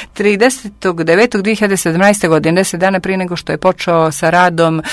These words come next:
e, novi izvršni direktor, u Luci je bilo pedeset osam zaposlenih. Trideset prvog dvanaestog dve hiljade sedamnaeste godine bilo je pedeset devet zaposlenih.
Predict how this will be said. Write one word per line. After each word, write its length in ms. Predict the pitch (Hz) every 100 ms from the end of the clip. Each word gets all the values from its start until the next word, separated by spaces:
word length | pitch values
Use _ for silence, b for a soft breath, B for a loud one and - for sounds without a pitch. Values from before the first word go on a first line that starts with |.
| B -
e, 320 | 170 165 165
novi 240 | 190 175
izvršni 400 | 170 165 - 151
direktor, 520 | 147 185 214 - 190
u 180 | 180 170
Luci 260 | 175 190 185
je 40 |
bilo 140 | 180 180
pedeset 380 | 170 175 - 180
osam 220 | - 156
zaposlenih. 540 | 147 135 120 - 135
Trideset 300 | 139 170 165
prvog 200 | 240 233
dvanaestog 480 | 202 196 233 240 185
dve 140 | 185 180
hiljade 240 | 190 170
sedamnaeste 600 | - 170 175 185 - 143
godine 380 | 156 170 185 190
bilo 260 | 175 180 175
je 60 |
pedeset 400 | 175 175 170 175
devet 240 | 160 110 -
zaposlenih. 560 | - - - - -